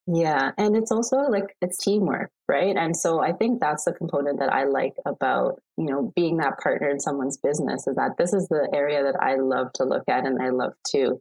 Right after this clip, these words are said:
talk about, but I want it to be a partnership. So let's sit down and let's strategize together. Like, what are some of your ideas? Like, what are you seeing as opportunities and what am I seeing as opportunities? And, you know,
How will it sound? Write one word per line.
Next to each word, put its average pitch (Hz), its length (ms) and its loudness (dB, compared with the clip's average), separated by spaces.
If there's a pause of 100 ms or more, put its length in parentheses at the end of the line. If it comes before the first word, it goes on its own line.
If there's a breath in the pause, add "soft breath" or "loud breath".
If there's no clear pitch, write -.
talk 160 240 2
about, 131 380 2
but 143 200 2
I 170 40 2
want 170 200 2
it 170 100 0
to 156 100 -2
be 143 80 0
a 135 80 2
partnership. 147 640 0
So 147 140 -2
let's 143 260 0
sit 175 160 2
down 165 200 2
and 147 120 -2
let's 143 200 -4
strategize 139 560 0
together. 139 440 2
Like, 127 200 0
what 147 160 2
are 170 120 2
some 160 200 -2
of 151 80 0
your 170 220 2
ideas? 127 460 2
Like, - 120 -2
what 139 160 2
are 143 40 0
you 147 260 -4
seeing 139 500 0
as 135 360 0
opportunities 135 720 0
and 139 120 -4
what 151 140 0
am 151 160 0
I 170 160 2
seeing 151 260 -2
as 131 80 -6
opportunities? 139 600 -2
And, 131 240 0
you 147 80 -4
know, 139 180 -2